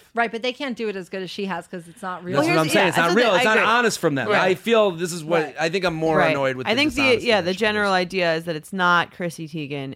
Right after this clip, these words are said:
Speaker 3: It's the idea that, like, like, Chris, she's probably really great, actually.
Speaker 2: This is what I'm saying. Yes.
Speaker 3: It's right. It's the people who are like,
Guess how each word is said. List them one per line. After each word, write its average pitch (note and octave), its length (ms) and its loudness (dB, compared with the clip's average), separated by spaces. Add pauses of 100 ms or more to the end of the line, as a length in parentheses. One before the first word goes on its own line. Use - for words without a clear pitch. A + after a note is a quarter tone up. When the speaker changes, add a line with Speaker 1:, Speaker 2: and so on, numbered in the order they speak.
Speaker 3:
It's D3+ 320 -12
the C#3+ 400 -8 (200)
idea D3+ 680 -4 (100)
that, D3 220 -6
like, C#3 380 -8 (580)
like, A#3 160 2
Chris, F4+ 180 2
she's G#4+ 260 4
probably A#3+ 460 4
really G3+ 240 4
great, G3 320 -2
actually. E3 540 -6
Speaker 2:
This D3+ 180 -2
is D#3+ 100 -4
what E3 80 2
I'm D#3 80 0
saying. D#3+ 160 -2
Yes. D#3 100 4
Speaker 3:
It's G#3+ 120 -2
right. A3 240 2
It's G#3+ 180 0
the A#3 120 2
people B3 400 2
who G#3+ 160 4
are G#3 140 4
like, F3+ 340 2